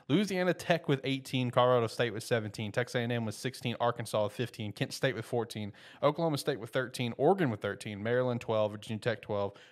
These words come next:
Washington State twelve, Alabama with eleven, which we have seen a lot of people coming out with Alabama, including one of their best tackles.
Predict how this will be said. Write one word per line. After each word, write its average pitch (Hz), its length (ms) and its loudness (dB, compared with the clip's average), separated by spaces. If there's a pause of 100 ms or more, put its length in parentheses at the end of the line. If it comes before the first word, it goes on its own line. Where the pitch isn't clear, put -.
(100)
Washington 120 400 2
State 107 140 -2
twelve, 104 420 -4
Alabama 117 460 4
with 117 100 2
eleven, 104 260 0
which 104 280 -8
we 131 140 0
have 143 200 6
seen 127 160 -2
a 110 60 0
lot 113 180 6
of 107 80 -2
people 113 200 -8
coming 110 240 -4
out 104 260 -2 (380)
with 113 80 2
Alabama, 110 400 4
including 196 320 4
one 160 100 8
of 147 60 4
their 135 100 6
best 135 300 6
tackles. 120 560 0